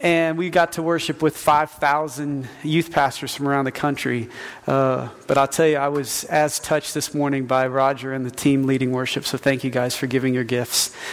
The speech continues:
Um, we have amazing musicians who are willing to do that week in and week out. And that song that they sang, this, that song about wanderers, it's so fitting 'cause we're finishing today the series of guardrails,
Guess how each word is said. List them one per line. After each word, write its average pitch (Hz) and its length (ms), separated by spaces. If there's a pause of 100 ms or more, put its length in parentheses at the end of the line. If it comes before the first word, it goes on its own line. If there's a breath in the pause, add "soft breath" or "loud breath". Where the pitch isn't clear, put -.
(300 loud breath)
Um, 131 260
we 139 100
have 131 300
amazing 147 520
musicians 139 480
who 151 120
are - 20
willing 139 260
to 131 60
do 139 200
that 131 180
week 135 180
in 139 140
and 127 100
week 127 180
out. 127 400 (520 loud breath)
And 131 320 (200)
that 151 200
song 180 340
that 156 140
they 147 100
sang, 143 580 (240)
this, 147 360
that 147 160
song 147 260
about 131 220
wanderers, 135 680
it's 156 200
so 170 160
fitting 160 360
'cause 135 260
we're 139 100
finishing 180 440
today 143 360
the 135 100
series 147 400
of 127 240
guardrails, 147 800